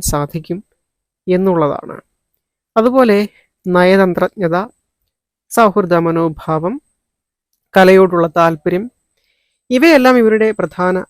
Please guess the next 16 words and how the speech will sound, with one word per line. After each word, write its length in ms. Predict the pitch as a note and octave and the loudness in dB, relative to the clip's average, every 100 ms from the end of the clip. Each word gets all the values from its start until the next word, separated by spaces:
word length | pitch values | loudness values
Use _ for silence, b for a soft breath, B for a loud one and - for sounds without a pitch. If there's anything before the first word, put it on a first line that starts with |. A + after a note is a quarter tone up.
| - | -6
സവിശേഷതയാണ് 880 | F3 E3+ D#3+ F3+ - F#3 F3+ D3+ D3+ - | -4 -2 -4 -6 -6 -2 -2 -2 -6 -4
തുലാം 260 | E3+ E3 E3 | 0 0 0
രാശിയുടെ. 480 | D3+ D3 - - - - _ _ _ _ b b b - | -4 -6 -8 -10 -12 -20 _ _ _ _ b b b -2
അതുപോലെ 260 | C4+ D#4+ D4+ C4 | 4 4 4 4
കാര്യങ്ങൾ 460 | A#3 B3 C4+ C4+ C4+ - _ - | 6 6 4 2 0 -6 _ -4
സന്തുലിതമായി 640 | F#3 F#3+ G#3 G#3+ G#3+ G#3 G3 | -2 0 0 2 0 -2 -2
കൈകാര്യം 400 | E3+ E3+ F#3 F#3 F3 | -4 -2 -2 -2 -6
ചെയ്യാനും 300 | E3 D#3+ E3+ | -4 -2 -4
പ്രശ്നങ്ങളെ 420 | E3+ - E3 E3 E3 | -8 -6 -4 -4 -4
ശാന്തമായി 500 | D#3+ D#3 E3 E3 D#3+ D#3+ | -4 -4 -4 -4 -4 -4
നേരിടാനും 520 | D3 D#3+ E3+ D3+ D3 D3+ _ _ _ _ _ _ - | -4 -2 -2 -2 -4 -10 _ _ _ _ _ _ -2
തുലാ 220 | D3+ D#3 D3+ | 2 2 0
രാശിക്കാർക്ക് 560 | C#3+ D#3+ D3 C#3 - D3 | -4 -10 -10 -10 -10 -10
സാധിക്കും. 380 | D3+ - - - _ _ _ _ - D#3 | -10 -14 -16 -20 _ _ _ _ -8 -2
ഇങ്ങനെ 260 | D#3 D#3 - - | -2 -2 -6 -8
സവിശേഷതകളും 840 | D3+ D#3 - F3 F3 E3 D#3 D3+ | -6 -4 -4 -2 -2 -2 -2 -6